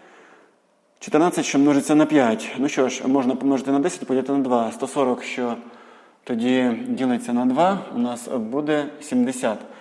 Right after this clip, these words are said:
Тобто чотирнадцять, що множиться на п'ять, це сімдесят, плюс два, це буде сімдесят два. Записуємо п'ятих, що множиться. Чотири, що множиться на чотири, це шістнадцять, плюс три, це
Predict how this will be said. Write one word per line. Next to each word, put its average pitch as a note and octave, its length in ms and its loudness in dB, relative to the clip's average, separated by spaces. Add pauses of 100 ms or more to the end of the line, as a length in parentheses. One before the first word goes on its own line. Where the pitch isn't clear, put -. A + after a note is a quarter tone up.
(180)
Тобто B2+ 220 -4
чотирнадцять, B2+ 400 -2
що B2+ 120 -6
множиться C3 280 -2
на C3 80 -2
п'ять, A#2+ 300 -2
це A2 100 -6
сімдесят, A#2+ 580 0
плюс A#2+ 200 -4
два, C3+ 280 -2
це - 140 -6
буде A#2+ 280 -2
сімдесят A#2 520 -2
два. D#3 320 -2 (1600)
Записуємо A#2 680 -2
п'ятих, A2+ 600 -4 (1080)
що - 180 -2
множиться. A#2+ 600 0 (560)
Чотири, C#3 340 0
що C3+ 120 -2
множиться C3+ 300 -2
на C3+ 100 -2
чотири, B2+ 420 -2
це A#2+ 300 -4
шістнадцять, E3 580 -6
плюс - 200 -10
три, D#3 260 -4
це A#2 300 -6